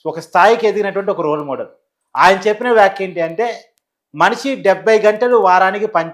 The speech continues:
చేయాలి అని. సరే, ఇదే ఎక్కువ అనుకుంటే ఎల్ అండ్ టీ చైర్మన్ సుబ్రహ్మణ్యం గారు ఆయన చెప్తారు, "పెళ్ళాన్ని చూస్తూ ఎంతసేపు కూర్చుంటారు,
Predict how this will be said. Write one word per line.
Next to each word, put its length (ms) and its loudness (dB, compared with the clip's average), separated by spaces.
చేయాలి 500 -2
అని. 100 -12
సరే, 340 2
ఇదే 380 6
ఎక్కువ 220 2
అనుకుంటే 560 0
ఎల్ 320 2
అండ్ 140 2
టీ 220 -6
చైర్మన్ 200 0
సుబ్రహ్మణ్యం 560 -2
గారు 240 2
ఆయన 260 4
చెప్తారు, 600 2
"పెళ్ళాన్ని 400 2
చూస్తూ 260 -4
ఎంతసేపు 360 -2
కూర్చుంటారు, 760 -2